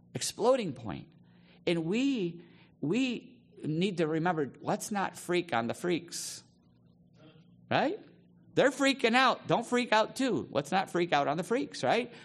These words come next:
We, they need, what do they need? Grace. It's hard though, isn't it?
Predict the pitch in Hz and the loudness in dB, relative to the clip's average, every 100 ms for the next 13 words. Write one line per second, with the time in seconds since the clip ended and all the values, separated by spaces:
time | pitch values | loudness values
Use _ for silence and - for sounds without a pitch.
0 | - 196 - - 202 247 226 196 160 - | 0 0 0 -2 0 2 2 0 -4 -14
1 | - - 208 233 202 196 240 240 143 - | -14 -4 -2 0 0 0 -2 -2 -6 -10
2 | - _ _ _ - - - - - 196 | -20 _ _ _ -20 -20 -10 -4 -2 0
3 | 208 190 151 - - - - - _ _ | 2 2 2 -2 -8 -10 -12 -16 _ _
4 | _ _ _ _ - - 175 208 160 110 | _ _ _ _ -12 -4 4 4 4 2
5 | 120 113 87 80 | 0 0 -4 -6